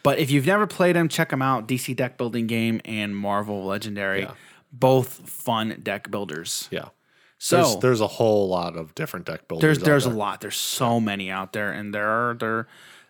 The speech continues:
Speaker 1: th-, I, I like the way each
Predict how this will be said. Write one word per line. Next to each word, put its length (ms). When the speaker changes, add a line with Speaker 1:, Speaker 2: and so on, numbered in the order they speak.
Speaker 1:
th-, 180
I, 280
I 160
like 480
the 100
way 240
each 720